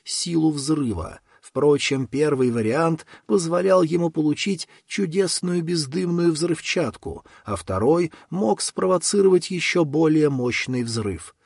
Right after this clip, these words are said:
По одним только именам можно было понять, что азотная кислота станет ключом в переходе между чёрным порохом и обычным. И теперь у Роланда был тот самый ключ.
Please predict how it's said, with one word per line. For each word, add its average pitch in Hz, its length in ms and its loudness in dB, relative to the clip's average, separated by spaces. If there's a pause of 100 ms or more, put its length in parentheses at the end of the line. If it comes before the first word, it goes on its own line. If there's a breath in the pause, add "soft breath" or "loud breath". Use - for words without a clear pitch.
(240 loud breath)
По 107 140 -4
одним 156 400 0
только 170 460 2
именам 143 540 0 (140 loud breath)
можно 165 420 0
было 156 240 4
понять, 135 600 -4
что - 260 -6
азотная 120 560 0
кислота 123 720 -4 (160 loud breath)
станет 196 480 -2
ключом 170 500 4
в 160 100 -6
переходе 180 760 0 (160 loud breath)
между 160 420 2
чёрным 139 560 2
порохом 131 640 0
и 131 120 -4
обычным. 110 760 -6 (300 soft breath)
И 107 100 -2
теперь 123 540 0
у 107 120 -2
Роланда 107 640 -2 (180 soft breath)
был 165 360 2
тот 127 280 -2
самый 95 480 -4
ключ. - 560 -10